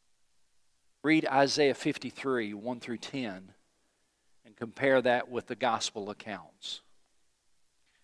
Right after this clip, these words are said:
There are more that we could look at, but that gives you a sampling to help you to understand the connection between Isaiah and Jesus Christ.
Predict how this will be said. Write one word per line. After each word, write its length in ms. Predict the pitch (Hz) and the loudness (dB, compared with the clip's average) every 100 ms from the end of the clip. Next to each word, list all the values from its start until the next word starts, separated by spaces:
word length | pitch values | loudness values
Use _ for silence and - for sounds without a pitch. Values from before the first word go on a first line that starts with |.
| _ | _
There 140 | 156 | 4
are 80 | 143 | 4
more 280 | 135 151 151 | 4 6 6
that 120 | 139 | 4
we 160 | 123 131 | 0 -2
could 160 | 127 | 0
look 220 | 127 139 123 | 0 2 2
at, 200 | 110 117 | 2 0
but 160 | 123 | 0
that 160 | 135 131 | 0 0
gives 220 | 139 135 | -2 -2
you 80 | 131 | 0
a 20 | |
sampling 480 | - 147 147 123 117 | 2 2 0 -4 -6
to 80 | 113 | -2
help 220 | 127 - | -2 -2
you 80 | 123 | -4
to 80 | 120 | -4
understand 720 | 117 110 - 135 117 101 104 _ _ _ _ _ _ _ _ - | -4 -6 -4 -4 -4 -8 -14 _ _ _ _ _ _ _ _ -10
the 80 | |
connection 640 | - 131 123 151 - - 117 | -4 0 2 2 2 -6 -6
between 340 | - 135 127 | -8 -6 -2
Isaiah 760 | 123 117 101 135 147 104 104 - _ _ _ _ _ _ _ _ _ | 0 0 0 0 2 0 -2 -8 _ _ _ _ _ _ _ _ _
and 120 | 117 | -10
Jesus 400 | 107 110 120 120 | -6 -6 -4 -4
Christ. 640 | - 135 123 98 - - | -4 0 0 0 -6 -12